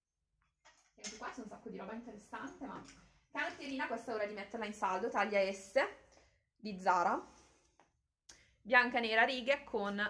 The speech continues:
i fiori e la simmetria. Adesso va bene anche come sotto cardigan, sotto giacca, però ecco, una cosa prettamente estiva, ragazze. Quattro euro, condizioni perfette.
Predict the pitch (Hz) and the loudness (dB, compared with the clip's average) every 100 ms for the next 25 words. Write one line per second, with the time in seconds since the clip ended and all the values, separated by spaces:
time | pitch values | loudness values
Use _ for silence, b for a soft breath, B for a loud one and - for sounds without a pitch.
0 | 208 247 - 226 190 196 196 214 202 220 | -4 -10 -6 -2 0 0 -2 -4 -4 -6
1 | 202 202 190 180 190 196 - 202 208 220 | -8 -8 -4 -2 -2 -2 -2 -2 -2 -4
2 | 208 185 202 196 196 196 202 - 208 185 | -4 -4 -6 -6 -8 -8 -8 -10 -4 -2
3 | 175 185 180 180 185 190 185 190 180 170 | 0 -2 -4 -6 -8 -10 -10 -8 -6 -8
4 | - 175 175 165 - 180 180 180 185 196 | -12 -12 -10 -10 -8 -8 -6 -6 -6 -8
5 | 208 196 196 190 - 180 175 190 165 - | -6 -6 -4 -8 -8 -2 0 0 -2 -4
6 | - B B B 220 220 226 208 202 202 | -8 B B B 0 0 0 0 2 0
7 | 208 208 - 220 214 - 202 202 202 - | -2 -6 -12 -12 -12 -12 -14 -12 -12 -12
8 | 180 - - 180 | -14 -16 -16 -14